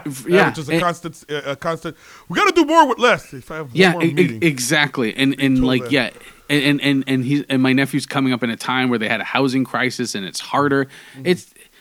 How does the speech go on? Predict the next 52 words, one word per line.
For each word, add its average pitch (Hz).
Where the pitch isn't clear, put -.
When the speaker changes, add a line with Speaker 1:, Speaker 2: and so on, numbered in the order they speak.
Speaker 1:
I'm 233
not 247
saying 190
it's 143
impossible. 139
I'm 123
just 127
saying 131
it's 117
like, 123
it's 143
a 160
different 139
time. 131
The 107
system 139
is, 113
Speaker 2:
Different 147
Speaker 1:
doesn't 127
Speaker 2:
time. 123
Speaker 1:
work 135
as 127
well. 107
F-, -
like 160
my, 175
my, 170
my 175
nephew 185
lives 170
in 156
Toronto, 156
where 131
my 160
parents 180
lived 143
in 131
Toronto. 120
It -
was 123
like, 127
you 143
could 151
live 139
in 135
Toronto 139
for, 147
like, 135
two -
hundred 160
bucks. -
Speaker 2:
Mm-hmm. 175